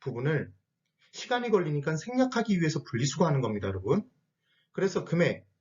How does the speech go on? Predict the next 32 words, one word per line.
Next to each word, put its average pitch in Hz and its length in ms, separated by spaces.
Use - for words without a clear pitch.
숫자는 165 680
큰 262 200
숫자에서 214 500
작은 135 300
숫자, - 360
큰 - 180
금액에서 180 400
작은 123 400
금액을 120 420
빼주면 226 320
되는 120 220
거죠. 104 280
그것만 151 420
기억해 - 240
두시면 110 320
돼요. 98 180
해볼게요. 165 440
그럼 180 240
지금 113 400
공급 190 320
함수 196 280
이 127 180
피, 127 320
그 - 140
다음 170 260
T 190 120
시점의 190 300
수요 175 240
함수는 156 400
구백 147 240
마이너스 131 380
P예요. 127 420